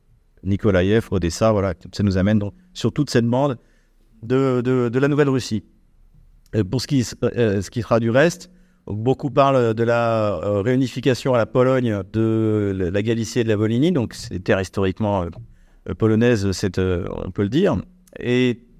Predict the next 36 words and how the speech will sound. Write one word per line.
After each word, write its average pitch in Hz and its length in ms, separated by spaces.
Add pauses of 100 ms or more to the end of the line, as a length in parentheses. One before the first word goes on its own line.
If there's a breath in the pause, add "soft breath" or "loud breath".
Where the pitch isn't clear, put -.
(180)
là-dessus, 127 580
alors, 120 180
euh, 107 560
je, 98 100
je 107 100
pense 151 180
que - 60
c'est 127 80
quelque 120 160
chose 147 140
sur 120 100
lequel 113 280 (580 soft breath)
les 104 140
Russes 135 160
pourraient 113 180
faire 120 140
des 110 80
concessions, 107 500
mais 131 60
il 113 40
y 107 40
en 104 40
a 120 60
un 135 80
qui 110 140
veut 110 80
pas - 100
de - 80
concessions, 117 520
c'est, 127 280
euh, 101 300 (440 soft breath)
euh, 98 220
Loukachenko, 113 560
le 139 80
président 120 320
biélorusse. 113 560